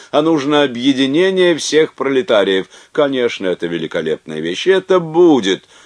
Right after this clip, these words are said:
только совсем на иной стадии коммунистического развития. Товарищ Пятаков с видимым превосходством говорит: «Вы были отсталы в тысяча девятьсот семнадцатом году, и вы подвинулись теперь».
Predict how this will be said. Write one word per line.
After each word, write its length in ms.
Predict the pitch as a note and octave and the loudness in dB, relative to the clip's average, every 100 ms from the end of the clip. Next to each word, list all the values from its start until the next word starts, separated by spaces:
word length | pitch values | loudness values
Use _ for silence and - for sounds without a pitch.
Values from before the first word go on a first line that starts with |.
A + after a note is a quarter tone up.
| _ | _
только 300 | F2+ E2 G2 | -4 -4 -4
совсем 540 | - E2 - G#2 G2+ F#2+ | -6 -8 -6 -4 -4 -4
на 180 | F#2 | -4
иной 260 | F2+ G2 G#2 | -4 -4 -4
стадии 680 | - - A2 A#2 G2 A2+ A2 | -6 -6 -4 -4 -4 -10 -6
коммунистического 960 | A#2 A#2 A#2 - B2 A#2 A2+ - B2+ | -6 -6 -8 -10 -12 -10 -10 -6 -4
развития. 640 | C3+ B2+ D#3 D#3+ - G1+ - _ _ _ _ _ _ _ _ _ _ | -2 -4 -6 -8 -10 -14 -16 _ _ _ _ _ _ _ _ _ _
Товарищ 500 | D#3+ F#3+ G3+ F3 - | 2 4 4 2 -2
Пятаков 520 | - E3+ D#3+ F3 F#3 - | -2 0 2 4 2 2
с 120 | - | -4
видимым 460 | F3 F3+ E3+ E3+ | -2 -2 0 0
превосходством 880 | D3 D3+ D3 - D#3 D#3 - C#3+ C3 | -2 0 0 0 0 0 -2 -4 -2
говорит: 480 | A#2 A2+ G#2+ G2 - _ - - | 0 2 0 -4 -12 _ -20 -10
«Вы 240 | A#2+ F3 | 2 2
были 240 | C#3+ C#3+ C#3+ | 4 2 2
отсталы 840 | - D#3 - - - C#3 C3 B2+ | 2 -2 -2 -10 -2 2 2 2
в 80 | A#2 | -2
тысяча 480 | - C#3 A#2+ G2+ G#2 | -8 -10 -10 -10 -8
девятьсот 440 | G2 G2 - G#2+ | -8 -8 -4 -4
семнадцатом 840 | - - A#2 A2 G#2+ - - G2+ G2+ | -4 -6 -4 -4 -6 -8 -10 -8 0
году, 380 | A#2 E3 G#3 - _ _ _ - | 2 2 0 -4 _ _ _ 0
и 120 | E3+ | 2
вы 200 | D3 G3 | 4 2
подвинулись 1000 | - D#3+ C#3 A#2 A#2+ D#3+ D3+ C#3+ C3+ - | 0 0 0 0 -2 -2 0 -2 -4 -6
теперь». 520 | - C3 - D2 B1 | -8 -8 -6 -10 -10